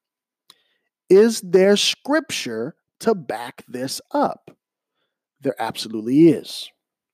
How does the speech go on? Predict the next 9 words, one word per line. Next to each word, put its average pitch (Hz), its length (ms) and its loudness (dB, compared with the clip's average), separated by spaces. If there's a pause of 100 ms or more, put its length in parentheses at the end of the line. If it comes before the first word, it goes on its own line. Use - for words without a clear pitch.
(1000)
Let's 202 240 2
go 135 360 2
to 131 440 -2
Isaiah 120 680 -2 (840)
chapter - 380 -8
eleven, 131 580 0 (280)
starting - 480 -12
at 113 100 -12
verse 87 340 -12